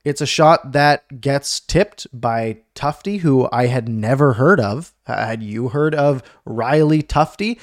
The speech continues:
He's played, uh, this is his seventeenth game of his career,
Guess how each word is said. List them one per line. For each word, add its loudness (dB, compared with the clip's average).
He's -6
played, 2
uh, 0
this -4
is -2
his -2
seventeenth 0
game 2
of 2
his 2
career, 0